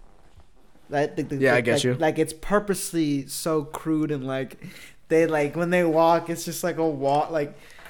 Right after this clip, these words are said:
Speaker 1: you know, like, I don't, I feel like it's
Speaker 2: It's
Speaker 1: on
Speaker 2: like they
Speaker 1: purpose.
Speaker 2: waddle.
Speaker 1: Like, it's like, it's,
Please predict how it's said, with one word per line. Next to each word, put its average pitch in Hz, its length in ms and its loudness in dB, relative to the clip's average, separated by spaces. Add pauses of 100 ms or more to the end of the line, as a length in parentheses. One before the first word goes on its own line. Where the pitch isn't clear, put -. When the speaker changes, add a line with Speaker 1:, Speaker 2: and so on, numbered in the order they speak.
(300)
Speaker 1:
you 185 120 -2
know, 180 240 0
like, 156 280 -4
I 165 120 0
don't, 190 160 0 (1080)
I 147 80 -2
feel 208 160 -2
like 185 160 2
it's 165 120 0
Speaker 2:
It's 143 80 6
Speaker 1:
on 147 60 6
Speaker 2:
like 151 140 4
they 156 120 8
Speaker 1:
purpose. 127 160 2
Speaker 2:
waddle. 131 280 6
Speaker 1:
Like, 180 160 6
it's 214 180 4
like, 240 240 4
it's, 233 200 2